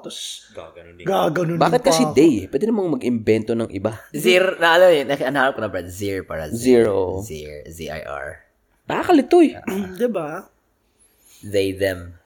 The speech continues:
Speaker 1: They, them.
Speaker 4: They,
Speaker 1: But
Speaker 4: them.
Speaker 1: trip nila yan eh. No.
Speaker 4: They, them. Ilang,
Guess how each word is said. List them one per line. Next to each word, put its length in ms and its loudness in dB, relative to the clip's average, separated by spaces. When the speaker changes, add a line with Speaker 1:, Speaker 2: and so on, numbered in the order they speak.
Speaker 1:
They, 240 0
them. 420 -8
Speaker 4:
They, 140 -20
Speaker 1:
But 240 -2
Speaker 4:
them. 320 -20
Speaker 1:
trip 160 0
nila 260 0
yan 220 -2
eh. 180 -12
No. 340 -14
Speaker 4:
They, 260 -4
them. 400 -10
Ilang, 240 -4